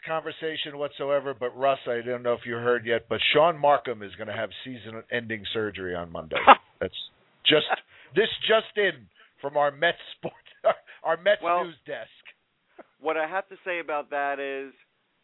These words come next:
Speaker 2: it's probably best for both sides. He was going on an Anthony Young kind of run, and so while I am sad that he might not be able to challenge that record now,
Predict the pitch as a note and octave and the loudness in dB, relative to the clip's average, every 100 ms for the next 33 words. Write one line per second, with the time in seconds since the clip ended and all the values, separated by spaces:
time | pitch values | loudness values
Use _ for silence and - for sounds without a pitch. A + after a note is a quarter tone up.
0 | _ _ - C3+ - F3 E3 E3 C3+ C3+ | _ _ -10 -8 0 2 4 0 2 2
1 | - - A#2 A#2 A2+ - G#2 F#2 - _ | 0 -6 0 0 0 -2 0 0 -4 _
2 | _ _ _ _ _ D3 D3 E3 C#3 D#3+ | _ _ _ _ _ -4 0 0 4 2
3 | D3+ C#3+ C3+ G#2+ C3 B2+ B2+ B2 A#2+ A#2+ | 4 2 0 0 -2 -2 -4 0 0 0
4 | A#2+ B2 A#2 A2 G#2+ A2 G#2+ G#2+ _ _ | -2 0 0 2 4 4 4 -2 _ _
5 | - - _ - A2+ A2+ A2 G#2+ A2 - | -20 -20 _ -4 0 2 2 0 -6 -12
6 | - - _ _ _ _ _ - - C3+ | -20 -20 _ _ _ _ _ -4 4 6
7 | C3 B2+ - - - C3+ D3+ D#3 D#3 D#3+ | 6 2 -6 -20 -4 4 6 6 4 -2
8 | - - D3+ D3+ C#3 C3 C3 C3 C3 C3 | -4 0 2 4 0 -4 -2 -2 -2 -4
9 | C3+ C3+ A#2+ A2+ - B2 B2 A2 A2 A#2 | -2 -6 -6 -8 -4 -4 -4 -4 2 2
10 | G#2+ B2 A#2+ B2 A#2 B2 B2 B2 | 4 0 0 -2 -2 -2 -2 -4